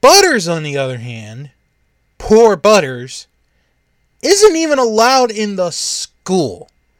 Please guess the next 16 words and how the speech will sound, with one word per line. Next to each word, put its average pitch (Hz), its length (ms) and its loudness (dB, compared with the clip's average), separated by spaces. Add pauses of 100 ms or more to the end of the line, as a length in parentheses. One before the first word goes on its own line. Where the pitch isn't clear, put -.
(500)
because 180 340 -10
he 190 100 -12
set - 440 -8
the 175 100 -18
gym 135 680 -8 (160)
on 127 200 -12
fire. 95 500 -18 (1300)
So, 214 800 -6 (1900)
the 190 80 -6
staff 285 600 -4
is 226 100 -8
having 214 360 -6
this 170 200 -14
meeting 127 600 -16 (560)
about 160 380 -4
how, 156 600 -6